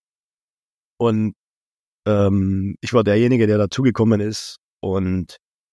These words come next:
ja, ich hatte halt schon ein bisschen was ersch-, äh, gespart und war, bin deswegen einer der ersten Liquidity Provider an dieser Börse. Und Li-, ein Liquidity Provider, den brauchst du, um die Börse zu betreiben. Das ist derjenige, der,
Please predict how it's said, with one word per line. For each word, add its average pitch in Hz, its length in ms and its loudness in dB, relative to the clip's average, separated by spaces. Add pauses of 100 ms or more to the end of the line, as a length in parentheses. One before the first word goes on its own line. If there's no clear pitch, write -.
(300)
ja, 76 320 0 (460)
ich 85 160 -6
hatte 98 140 0
halt 98 120 2
schon 104 120 2
ein 95 80 2
bisschen 101 200 0
was 95 240 0
ersch-, - 280 -4
äh, 85 260 0
gespart 92 500 0 (1120)
und 98 360 0 (140)
war, 90 360 0
bin 104 320 0
deswegen 101 280 0
einer 107 180 2
der 87 120 0
ersten 104 260 -2
Liquidity 95 440 -4
Provider 90 440 -2 (800)
an 95 160 -2
dieser 95 220 -2
Börse. 85 420 0
Und 95 140 -6
Li-, 107 160 0
ein 104 140 -2
Liquidity 135 420 -2
Provider, 104 400 0 (1200)
den 113 120 2
brauchst 127 280 -2
du, 147 80 2
um 127 120 0
die 117 80 -2
Börse 123 420 0 (480)
zu 123 100 0
betreiben. 151 540 0
Das 110 160 0
ist - 140 -6
derjenige, 143 420 2
der, 104 340 -2